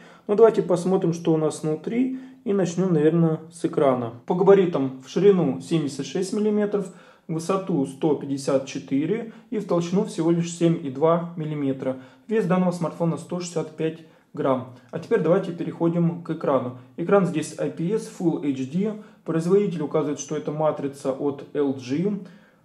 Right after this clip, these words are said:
Что касается яркости, минимальной и максимальной яркости, то максимальная яркость неплохая. На ярком солнце всё у нас видно, как можете видеть. Что касается минимальной яркости, она такая.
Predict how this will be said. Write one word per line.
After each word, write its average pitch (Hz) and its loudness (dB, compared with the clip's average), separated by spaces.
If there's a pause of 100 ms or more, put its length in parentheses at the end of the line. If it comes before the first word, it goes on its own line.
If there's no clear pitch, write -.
(240)
Что 202 6
касается 180 0
яркости, 170 2
минимальной 160 2
и 151 -8
максимальной 151 0
яркости, 202 -2
то 165 -2
максимальная 151 -4
яркость 139 -6 (280)
неплохая. 151 -2 (340)
На 170 0
ярком 165 4
солнце 139 -6
всё 147 -2
у 135 -2
нас 127 -4
видно, 175 -4 (1120)
как - -20
можете 147 -8
видеть. 139 -10 (240)
Что - 4
касается 190 4
минимальной 165 4
яркости, 135 -2 (560)
она 147 -2
такая. 147 0